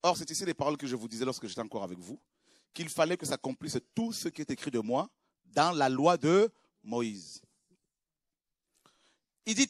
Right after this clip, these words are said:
tout ce qui est écrit de moi dans la loi de Moïse. Ensuite, dans les prophètes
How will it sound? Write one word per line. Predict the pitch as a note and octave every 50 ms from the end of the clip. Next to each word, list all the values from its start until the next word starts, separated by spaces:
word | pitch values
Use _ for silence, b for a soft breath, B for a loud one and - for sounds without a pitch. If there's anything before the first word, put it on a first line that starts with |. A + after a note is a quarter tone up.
| _ -
tout | - D#4 D4+ E4 E4
ce | - - -
qui | A#3 G#3+ - - A3+
est | A3+ -
écrit | F3 - - F#3+
de | E3
moi | D3+ E3+
dans | D#3+ D#3
la | D#3
loi | D#3 D#3
de | D3+
Moïse. | C#3+ C#3 C3+ C#3+ D3+ C3 F#2+ E2 - - - _ _ _ _ _ _ _ _ _ _ _ _ _ _ _ _ _ _ _ _ _ _ _ _ _ _ _ _ _ _ _ _ _ _ _ _ _ _ _ _ _ _ _ _ _ _ _ _ _ _ _ _ _ - -
Ensuite, | C3 C3 - E3 - - - - _ _ _ _ _ _ _ _ _ _ _ _ -
dans | - C#3+
les | C#3+ B2+
prophètes | - - - - - - - - - _